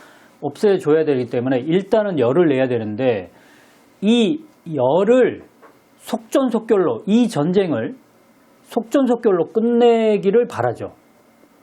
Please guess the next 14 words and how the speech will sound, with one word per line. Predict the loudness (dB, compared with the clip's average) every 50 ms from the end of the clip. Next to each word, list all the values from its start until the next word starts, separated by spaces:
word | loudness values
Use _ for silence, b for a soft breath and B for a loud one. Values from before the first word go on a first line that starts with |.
| _ _ _ _ _ _ -20 _ _ _ _ _ -10
그거를 | -4 0 0 0 0 0 -4
도와줘야 | -4 -2 -2 0 0 0 0 0 0 0 -2
돼요. | -6 -14 -18 -18 -20 _ _ _ _ _ -20 _ _ _ _ _ _ _ _ -6
도와주기 | -2 0 2 2 2 2 2 2 2 2 0 -2 -2 0 2
위해서 | 2 4 4 2 2 0 0 2 2 2 0 0 -4 B B B B B B B B _
사용했던 | _ -6 -4 -2 -2 0 -2 0 0 -2 -4
처방이 | -2 -2 -4 -2 0 0 0 0 0 -2 -2 -2 -2 -4 -6 -10
승마갈근탕입니다. | -10 -4 0 2 2 2 0 -2 -6 -6 -8 -10 -12 -12 -12 -12 -14 -18 -20 -20 _ _ _ _ _ _ _ _ _ _ B B B B B B
자, | -4 -2 0
그래서 | 0 0 0 0 0 0 0 0 -2 -2 0 0
여기에 | 0 0 2 2 2 0
들어간 | 2 2 2 0 0 0
처방, | -2 -2 -2 0 0 0 0 0 -2 -2 -4 -4 -6 -8 -4
그 | -2 0 0 0 0 -2 -4 -8